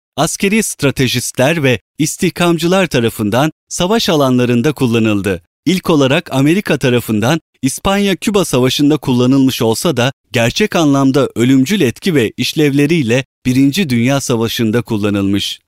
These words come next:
Siper savaşı kavramının ortaya çıktığı Birinci Dünya Savaşı'nda top, makineli tüfek, havan, kimyasal gazlarla birlikte bu savaş konseptinin en önemli unsurlardan biri olmuş.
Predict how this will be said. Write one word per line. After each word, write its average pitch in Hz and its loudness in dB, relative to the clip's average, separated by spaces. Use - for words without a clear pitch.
Siper - -2
savaşı 127 0
kavramının 127 2
ortaya 113 0
çıktığı 131 -2
Birinci 127 0
Dünya 131 2
Savaşı'nda 110 -2
top, 147 -2
makineli 123 0
tüfek, 123 -4
havan, 131 0
kimyasal 131 0
gazlarla 117 0
birlikte 127 -2
bu 196 -4
savaş 180 -2
konseptinin 143 0
en 214 0
önemli 131 2
unsurlardan 131 2
biri 113 0
olmuş. 95 -2